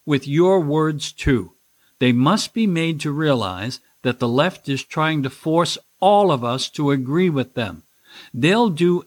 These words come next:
anything to gain power and control. They're trying to shut down any voices that disagree with them. They tell us it's for our own good and for the good of the country.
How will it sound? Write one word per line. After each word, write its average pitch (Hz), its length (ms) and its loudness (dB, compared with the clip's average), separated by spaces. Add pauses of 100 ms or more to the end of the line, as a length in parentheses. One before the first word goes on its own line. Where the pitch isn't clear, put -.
(100)
anything 147 500 2
to 131 100 -2
gain 147 340 0
power 120 560 -4 (160)
and 131 180 0
control. 127 680 -2 (360)
They're 131 120 2
trying 190 380 0
to 175 80 -2
shut 170 380 -4
down 113 380 -2 (320)
any 214 300 4
voices 127 560 0
that 127 200 -6
disagree 139 480 0
with 110 200 -6
them. 85 260 -12 (540)
They 135 140 4
tell 156 300 2
us 147 220 -4
it's 151 160 -8
for 151 200 0
our 151 200 2
own 170 280 -2
good 160 360 0 (320)
and 143 280 0
for 170 100 -4
the 175 100 -2
good 151 280 -2
of 143 100 -2
the 139 80 -6
country. 131 500 -6